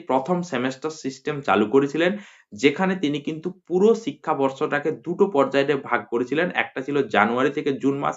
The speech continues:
পর্যন্ত ফার্স্ট সেমেস্টার, যেখানে চল্লিশ নাম্বার পরীক্ষার গল্প বলা হয়েছিল, যেখানে পুরোটাই দেওয়া হয়েছিল মানে বাচ্চাদের অ্যাটেন্ডেন্স এবং বিহেভিয়ারাল এর ব্যাপারে এবং প্রজেক্টের ওপরে ব্যাপারে। ঠিক আছে? তো একটা ছোট বাচ্চা অর্থাৎ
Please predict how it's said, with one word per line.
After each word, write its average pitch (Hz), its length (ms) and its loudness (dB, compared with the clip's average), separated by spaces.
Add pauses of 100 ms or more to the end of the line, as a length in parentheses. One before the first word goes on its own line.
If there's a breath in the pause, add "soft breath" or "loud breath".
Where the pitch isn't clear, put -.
পর্যন্ত 156 400 -2 (580 loud breath)
ফার্স্ট 175 260 4
সেমেস্টার, 170 440 -4 (460 loud breath)
যেখানে 151 320 2
চল্লিশ 160 460 4
নাম্বার 170 320 0
পরীক্ষার 156 380 -2
গল্প 156 300 0
বলা 156 240 4
হয়েছিল, 156 320 2
যেখানে 135 320 -2 (100)
পুরোটাই 151 540 0
দেওয়া 131 300 4
হয়েছিল 135 360 0 (540 loud breath)
মানে 107 180 0 (200)
বাচ্চাদের 127 520 2
অ্যাটেন্ডেন্স 151 680 2
এবং 117 180 0 (140)
বিহেভিয়ারাল 151 680 2
এর 156 140 2
ব্যাপারে 143 340 2 (420 soft breath)
এবং 135 180 2 (120)
প্রজেক্টের 185 520 6
ওপরে 113 260 4
ব্যাপারে। 95 340 -2 (300)
ঠিক 202 180 -2
আছে? - 220 -2
তো 151 120 0 (260)
একটা - 320 -2 (220)
ছোট 156 260 0
বাচ্চা 120 420 4
অর্থাৎ 117 300 0